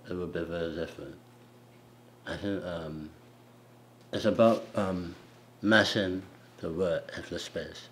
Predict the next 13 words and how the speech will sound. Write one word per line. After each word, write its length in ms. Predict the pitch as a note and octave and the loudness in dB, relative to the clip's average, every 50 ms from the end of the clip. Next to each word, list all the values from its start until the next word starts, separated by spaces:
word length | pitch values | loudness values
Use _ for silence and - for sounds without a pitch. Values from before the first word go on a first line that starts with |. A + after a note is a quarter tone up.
| - - - | -20 -16 -12
together. 400 | - E2 D#2+ D#2+ D#2 D#2 D2+ D#2 - - - - - - - - - - - - - - - - - - - - - - - - - - - - - - - - - - - - | -10 -8 -8 -8 -8 -8 -10 -12 -14 -18 -20 -20 -20 -20 -20 -20 -20 -20 -20 -20 -20 -20 -20 -20 -20 -20 -20 -20 -20 -20 -20 -20 -20 -20 -20 -20 -20 -20 -20 -20 -20 -6 2 6
The 140 | B2+ B2 | 8 8
space 760 | A#2+ - - - C#3 C#3+ D3 C#3+ C3 A2 - - - - - - - - - | 8 6 4 8 10 12 12 12 10 8 4 0 -4 -4 -6 -6 -8 -6 -2
is, 580 | - G#2+ G#2 G2 - - - - - - - - - - - - - - - - - - - - - - - - - - - - - - - - - - - - - - - - - - - - - - - | 0 0 0 0 0 -2 -2 -2 -4 -6 -8 -10 -12 -14 -16 -18 -18 -18 -18 -18 -16 -16 -16 -16 -16 -14 -14 -16 -16 -16 -18 -18 -18 -18 -18 -18 -18 -18 -18 -18 -18 -18 -16 -16 -18 -20 -20 -20 -20 -10 -2
uh, 140 | - G#2 G#2 | 0 2 4
this 240 | G2 A#2 B2 A#2+ - | 8 8 8 8 8
type 220 | - B2+ B2+ - | 6 4 4 4
of 100 | A2+ - - - - - - | 4 2 2 0 -10 -10 -6
space 680 | - - - - G2+ G2 A#2 C#3 D3 - - - - - - - - | -4 -2 0 4 6 6 6 4 2 0 -4 -8 -12 -14 -16 -12 -4
have 260 | - A2+ G2+ F#2 - - | 0 0 0 2 2 4
many, 400 | G#2+ G2+ G#2 A2 G#2+ G#2 G2+ F#2+ | 4 6 6 6 6 4 4 4
uh, 240 | F#2 F2+ F2 F2+ | 4 2 0 -2
function. 600 | E2+ - - A#2 A#2 A2+ A2+ - - C#2+ D2 D2+ | -2 0 0 0 0 0 -2 -4 -6 -6 -8 -10